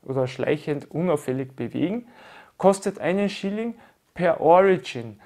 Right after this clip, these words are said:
Also hier heißt es nicht per Space, sondern per Origin. Origin meint man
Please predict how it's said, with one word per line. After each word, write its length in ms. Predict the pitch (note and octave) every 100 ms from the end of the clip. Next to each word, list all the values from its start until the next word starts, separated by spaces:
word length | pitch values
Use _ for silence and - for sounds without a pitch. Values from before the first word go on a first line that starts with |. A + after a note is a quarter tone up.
| _
Also 220 | - C#3 D#3+
hier 220 | D#3+ F3
heißt 240 | E3+ E3
es 140 | D#3 F3
nicht 260 | F3 -
per 140 | E3 D3+
Space, 480 | - D#3 E3+ F#3
sondern 200 | F3 D#3+
per 180 | D3 D#3
Origin. 640 | - D3 D#3+ D#3+ E3+ F3 -
Origin 480 | D3+ E3 D#3 D3+
meint 280 | D3 D#3 E3
man 220 | D#3+ E3+